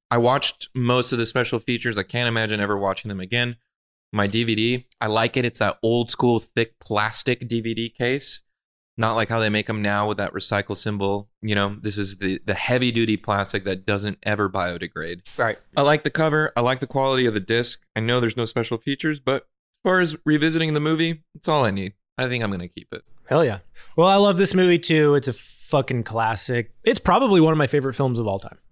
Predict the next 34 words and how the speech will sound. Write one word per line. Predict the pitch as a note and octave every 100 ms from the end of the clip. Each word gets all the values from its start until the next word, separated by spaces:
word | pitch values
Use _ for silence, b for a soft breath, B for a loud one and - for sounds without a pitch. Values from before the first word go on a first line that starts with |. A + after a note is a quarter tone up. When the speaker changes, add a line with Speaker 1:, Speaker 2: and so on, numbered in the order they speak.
| - C#3+
Speaker 2:
Billy | D#3+ D3+
Bob | C#3+ C3+ C3 B2+ -
is | B2+
a | B2+
king | D3+ C#3+ C#3
forever | B2+ C3 C3 B2+
for | - A#2+
making | C3+ D3 D#3
it. | D3 C#3+ b -
And | F#3+ F#3 F#3+
I | D#3+
love | F#3 G#3 F#3
that | G3
I |
have | G3 G3+
it |
on | G3 E3
Blu-ray. | G3 D3+ - B B -
I | B2
like | B2+ C#3 D3
the | - D3+ D3
special | E3+ D#3 E3
features. | E3+ D#3+ F3 D3
I |
didn't | C3 F3 G3
even | F3 D3+
get | E3+
through | D3+ E3+
them | E3 A2
all. | G#2+
Like, | A2+ C#3+
I |
didn't | C#3+ D#3 B2
watch | A#2+ C3+ B2+ -